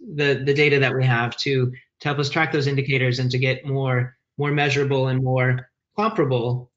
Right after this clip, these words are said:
data, um, across these various policy areas. So we really welcome your participation. Appreciate you contacting the team, um, with this information to contribute. And with that, I would like to thank you all for your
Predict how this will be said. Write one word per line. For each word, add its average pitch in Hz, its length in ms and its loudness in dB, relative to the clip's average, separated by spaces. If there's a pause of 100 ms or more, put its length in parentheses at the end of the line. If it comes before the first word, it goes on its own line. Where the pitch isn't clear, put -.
(120)
data, 127 520 0 (220)
um, 107 380 -6 (140)
across 127 400 -2
these 123 160 -4
various 123 260 0
policy 123 400 -4
areas. 139 460 -2
So 135 80 -8
we 131 340 -4
really 160 200 4
welcome 156 260 2
your 151 120 -2
participation. 151 720 -4 (340)
Appreciate 165 340 2
you 151 280 2
contacting 175 640 -2
the 147 80 -2
team, 160 380 -4 (760)
um, 135 420 0 (100)
with 156 160 0
this 156 160 0
information 147 560 0
to 139 120 -2
contribute. 160 600 2 (640)
And 160 320 0
with 156 260 0
that, 180 160 6
I 156 60 4
would 151 160 -2
like 156 200 0
to 156 120 -4
thank 160 340 -4
you 147 180 0
all 156 320 2
for 151 380 0
your 139 640 2